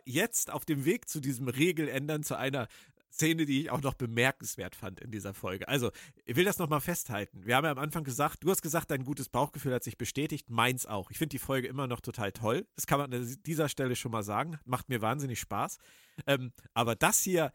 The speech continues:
das ist so eins dieser Drehbuchlöcher, ähm, die einfach nur grandios sind, wenn man's dann bemerkt, wenn man das wieder guckt und dann denkt, „Oh mein Gott, da haben sie sich das aber richtig einfach gemacht.“ O'Brien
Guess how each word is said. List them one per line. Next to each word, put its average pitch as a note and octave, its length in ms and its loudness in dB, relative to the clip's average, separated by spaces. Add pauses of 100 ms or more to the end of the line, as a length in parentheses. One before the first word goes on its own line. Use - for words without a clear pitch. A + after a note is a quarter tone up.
(300)
das C#3 180 4
ist E3+ 140 2
so E3+ 100 2
eins B2+ 400 0
dieser A#2+ 360 2 (200)
Drehbuchlöcher, C#3+ 1200 4 (380)
ähm, C3 360 2 (260)
die D3 140 0
einfach C#3 320 2
nur C3 160 0
grandios D3+ 580 4
sind, C#3 180 0
wenn C3 100 2
man's B2+ 240 0
dann A#2+ 260 0 (240)
bemerkt, C3 500 4
wenn B2 120 2
man A#2 360 -2
das B2+ 220 -4
wieder F3 240 4
guckt - 320 2
und C3 120 -2
dann C3+ 120 0
denkt, B2+ 240 -2
„Oh D3+ 140 0
mein C#3+ 200 0
Gott, A#2+ 320 0 (300)
da A#2+ 140 4
haben C#3+ 140 6
sie B2+ 120 0
sich A#2 180 -2
das A2+ 160 -4
aber G2 240 -4
richtig - 340 -8
einfach G2+ 360 -6
gemacht.“ - 340 -14
O'Brien D3 520 2